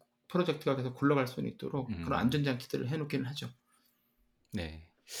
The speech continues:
Speaker 2: 그래서 이 연구가 어떻게 보면 좀 당연한 얘기일 수도 있는데 이 연구에서 이야기하는 바는 이 지식 노동자, 특히나 이제 핵심 기술을 가지고 있는 노동자가 타 기업으로 옮겨갈 경우에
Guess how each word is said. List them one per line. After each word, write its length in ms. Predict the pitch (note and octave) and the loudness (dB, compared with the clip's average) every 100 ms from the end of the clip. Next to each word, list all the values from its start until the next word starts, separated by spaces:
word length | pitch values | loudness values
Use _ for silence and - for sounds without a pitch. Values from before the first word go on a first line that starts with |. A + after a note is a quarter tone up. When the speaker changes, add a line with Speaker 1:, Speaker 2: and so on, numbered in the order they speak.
| - - - | -6 -6 -2
Speaker 2:
그래서 280 | C3 B2+ | 0 2
이 600 | B2+ B2 D3 C#3+ C3+ - | 6 10 12 12 10 6
연구가 1300 | A#2+ G#2 B2 C#3 D3+ D3+ D3 C#3 B2+ B2 F2+ - G2 | 6 6 6 6 8 10 10 10 6 4 -2 2 4
어떻게 240 | F#2+ G3+ | 6 8
보면 240 | G#3+ A3+ A3+ | 10 10 8
좀 160 | G3+ | 4
당연한 540 | - A#2 C#3 G3 F#3+ F3 | 6 6 8 8 8 6
얘기일 240 | A#2 C#3+ | 4 2
수도 180 | C3+ - | 0 0
있는데 320 | B2+ G2+ G#2 | 0 2 2
이 180 | A2 G#2+ | 4 4
연구에서 1120 | G2+ G#2 G2+ A2 A2 G#2+ G#2 G2+ G#2+ G2 G#2+ | 4 2 2 2 4 2 2 0 0 -2 -2
이야기하는 800 | F#2+ F2+ F2+ G2 G#2+ B2 B2+ A2+ | -2 0 -2 -2 -2 0 0 -2
바는 480 | F#2 E2+ G#2 F2+ E2+ _ - - - _ | -4 -2 0 -2 -6 _ -20 -20 -20 _
이 160 | G#2+ F#2+ | -4 -2
지식 340 | - A2 D3 | 0 0 0
노동자, 500 | B2 G2+ G2 G2 E2+ | 2 2 2 2 0
특히나 420 | - C#3 - C#3+ A#2+ | -2 -8 -2 0 2
이제 200 | G2+ G2+ | 2 0
핵심 360 | D3 - D#3 | 0 0 0
기술을 320 | C#3 A#2+ B2+ | 0 2 0
가지고 280 | G#2+ G2 G#2 | 0 0 0
있는 200 | G2 F#2+ | 0 -2
노동자가 420 | F2+ F2+ F#2 F#2 | -4 -4 -2 -2
타 380 | F#2 - C3+ C3 | -4 -2 2 2
기업으로 480 | B2+ B2+ B2 G#2+ G2+ | 0 -2 -2 0 -2
옮겨갈 520 | F2+ G2 A2 A2 G2 | -2 -2 0 0 -2
경우에 640 | - F2+ E2+ F2 F#2+ F2 | -4 -6 -4 -4 -2 -4